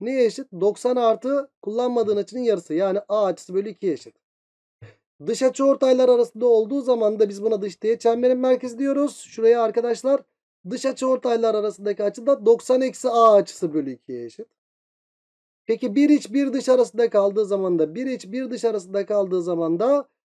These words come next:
yine açı ortay. Bakın şu üçgende bir iç ve bir dıştan bahsediyoruz ya. Buradaki açı bu sefer sadece ve sadece buradaki açının yarısı oluyor.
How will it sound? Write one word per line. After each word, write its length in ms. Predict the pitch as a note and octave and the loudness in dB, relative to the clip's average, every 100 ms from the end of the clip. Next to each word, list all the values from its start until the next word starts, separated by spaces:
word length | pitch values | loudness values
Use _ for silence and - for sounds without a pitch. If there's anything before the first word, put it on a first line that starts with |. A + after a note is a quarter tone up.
| - | -12
yine 180 | A#3 C4+ | -4 0
açı 300 | B3 - A#3+ | 0 0 2
ortay. 300 | A#3 A3 G3+ | 2 2 0
Bakın 200 | G#3+ G3+ | 0 -4
şu 160 | - B3+ | -4 -8
üçgende 560 | A#3+ - A3 A3+ A3+ | -8 -6 -4 0 0
bir 220 | A3 F3 _ | 2 -2 _
iç 260 | F#3 A#3 - | -8 -8 -4
ve 220 | G#3 G#3+ | 0 0
bir 240 | G3+ G3 F3+ | 0 -2 -4
dıştan 380 | F#3 G#3 G3+ | -4 -2 2
bahsediyoruz 640 | G3+ G3+ G#3 A3 D4+ B3+ F3+ | 2 2 0 -2 0 2 2
ya. 180 | C3+ _ _ _ G3+ | 0 _ _ _ -8
Buradaki 400 | C4+ B3+ A3+ G#3+ | -4 0 0 0
açı 400 | F#3 - C4+ C#4 _ _ G3+ | -4 -4 -6 -6 _ _ -12
bu 80 | |
sefer 280 | G#3 A#3 A#3+ | -6 -4 -4
sadece 440 | A3+ B3+ B3+ A3+ A3 | -4 -2 0 0 -2
ve 60 | |
sadece 480 | G#3 G3+ G3 C4+ A3+ | -2 -4 -4 -6 -10
buradaki 320 | C4 A#3+ A#3 | -2 -2 0
açının 220 | G3+ A#3 | -4 -4
yarısı 320 | A#3+ G#3 E3+ D3 | 0 0 0 -8
oluyor. 220 | A#2 | -10